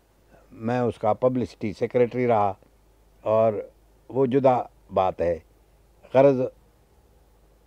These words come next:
सिंध अलहदा हो गया। ब्राउन टेबल ने फैसला किया और ब्रिटिश गवर्नमेंट ने थर्टी फ़ाइव के कॉन्स्टिट्यूशन में सिंध के सेपरेशन को उन्होंने जगह दी और नाइनटीन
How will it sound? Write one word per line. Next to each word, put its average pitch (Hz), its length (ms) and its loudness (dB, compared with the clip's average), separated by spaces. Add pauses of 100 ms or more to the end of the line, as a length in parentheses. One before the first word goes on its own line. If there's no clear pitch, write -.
(140)
सिंध 143 300 2
अलहदा 107 440 2
हो 76 180 -4
गया। 64 220 -12 (1300)
ब्राउन 107 220 -2
टेबल 107 260 -4
ने 104 160 -6
फैसला 98 380 -6
किया 101 300 -6 (720)
और 92 280 -2
ब्रिटिश 92 460 -8
गवर्नमेंट 98 440 -4
ने 90 120 -10 (340)
थर्टी - 220 -4
फ़ाइव 190 260 -4
के - 140 -10
कॉन्स्टिट्यूशन 92 640 -6
में 87 180 -12 (480)
सिंध 107 240 -2
के 98 140 -6
सेपरेशन 98 580 -6
को 80 240 -10 (560)
उन्होंने 104 340 -4
जगह 107 300 4
दी 104 260 -4 (340)
और 101 480 2 (120)
नाइनटीन 110 600 -4